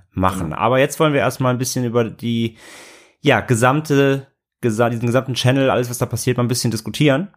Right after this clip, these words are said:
Speaker 1: und mal ein bisschen inter-, interpretieren, äh, ja, was denn da überhaupt so alles passiert und wie man das alles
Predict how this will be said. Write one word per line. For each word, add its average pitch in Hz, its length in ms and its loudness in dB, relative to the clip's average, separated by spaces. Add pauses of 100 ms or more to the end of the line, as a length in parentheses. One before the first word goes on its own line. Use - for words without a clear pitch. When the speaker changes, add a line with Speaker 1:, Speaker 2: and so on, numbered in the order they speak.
(500)
Speaker 1:
und 117 300 0
mal 120 100 0
ein 113 60 0
bisschen 113 260 -4
inter-, 107 180 -2
interpretieren, 101 840 0
äh, 90 540 -6
ja, 90 180 0
was - 180 0
denn 120 100 -2
da 107 60 2
überhaupt 101 240 2
so 90 80 0
alles 92 180 -2
passiert 123 480 0
und - 560 -6
wie 107 240 -4
man 113 100 2
das 101 100 -2
alles - 400 -4